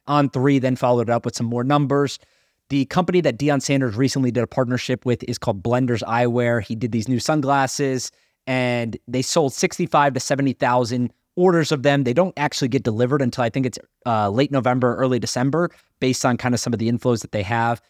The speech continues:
They weren't expecting this many sales. But if you just multiply that by the sixty-seven dollar purchase price, that's four and a half million dollars in revenue at least, at least, right? They're gonna do more over the coming days as well.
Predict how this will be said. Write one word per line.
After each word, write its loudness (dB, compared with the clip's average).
They 0
weren't 2
expecting -4
this -2
many -2
sales. 0
But 0
if 0
you 0
just -2
multiply 0
that 2
by 0
the -4
sixty-seven -2
dollar 2
purchase -2
price, -2
that's -4
four 0
and 2
a 0
half -2
million 0
dollars 2
in -4
revenue 2
at -4
least, -2
at -2
least, -4
right? 0
They're 0
gonna 0
do 2
more 0
over -4
the -6
coming -2
days -4
as -10
well. 2